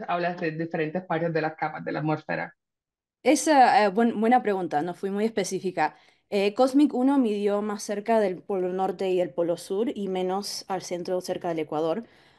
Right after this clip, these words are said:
Speaker 2: Ah, mientras Cosmic dos mide al ecuador y no tanto al norte y al sur. Am, y, y miden en realidad la misma, las mismas capas de la atmósfera, pero en diferentes partes de la Tierra.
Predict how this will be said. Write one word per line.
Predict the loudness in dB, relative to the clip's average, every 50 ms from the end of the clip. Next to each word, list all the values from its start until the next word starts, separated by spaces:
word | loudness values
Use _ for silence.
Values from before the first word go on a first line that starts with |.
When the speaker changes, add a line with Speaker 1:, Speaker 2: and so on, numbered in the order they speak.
| _ -2
Speaker 2:
Ah, | 0 0 2 0 0
mientras | -2 -2 -2 -2 -2 -2
Cosmic | -2 -2 0 2 0 0 0
dos | 2 2 2 4 2 0 -4 -8 -6
mide | -4 -4 -2 0 2
al | 2 2
ecuador | 0 2 2 2 2 4 2 2 0 -2 -4
y | -6
no | -6 -6 -6 -6
tanto | -4 -4 -4 -4 -2 -2 0
al | 0 0
norte | -2 -4 -4 -4 -4 -4
y | -4
al | -4 -6
sur. | -6 -6 -6 -8 -8 -10 _ _ _ _ _ _ _ _ _ _ _ _
Am, | 2 4 4 6 6 6 4 4 2 0 -4 -8 -12 -16 _ _ _ _ _ _ _ _ _ _ _ _ _ _
y, | _ 0 0 0 0 0
y | 0 2 6
miden | 6 6 6 6 6 4 4 2 -2 _
en | -4 -2 0 2
realidad | 4 4 6 6 6
la | 6 4
misma, | 4 4 2 2 2 2 0 0 -2
las | -4 -2 0
mismas | 0 0 0 0 -2
capas | -2 -6 -4 0 0 0
de | 2 2
la | 0
atmósfera, | 0 0 -4 -6 -6 -6 -6 -4 -4 -6 -4 -4
pero | -2 -2
en | -2 -2
diferentes | -2 -2 -2 -4 -4 -4 -6 -6
partes | -6 -6 -6 -6 -4
de | -4
la | -4 -2
Tierra. | -2 -4 -6 -6 -10 -16